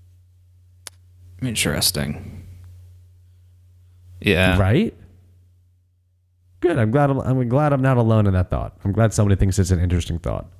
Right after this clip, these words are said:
Speaker 2: That's good. That's good. Um, I don't know. If you had to coach and game plan against him, what would you do?
Speaker 1: <sighs> Fuck.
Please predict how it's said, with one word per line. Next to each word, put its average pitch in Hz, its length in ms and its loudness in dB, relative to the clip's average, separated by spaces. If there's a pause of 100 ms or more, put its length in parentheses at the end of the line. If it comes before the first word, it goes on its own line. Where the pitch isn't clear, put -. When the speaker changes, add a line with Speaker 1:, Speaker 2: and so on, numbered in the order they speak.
Speaker 2:
That's 92 160 -2
good. - 220 -6 (360)
That's 95 220 -2
good. 65 240 -6 (1120)
Um, 101 380 0 (1120)
I 131 80 2
don't 135 80 4
know. 120 60 4
If 104 100 -2
you 143 100 4
had 165 140 0
to 127 80 -2
coach 131 400 2
and 101 160 0
game 107 200 4
plan 98 220 4
against 101 300 2
him, 92 80 2
what 95 100 4
would 98 80 2
you 101 140 4
do? 87 200 2 (560)
Speaker 1:
<sighs> - 60 -16 (3500)
Fuck. - 440 -14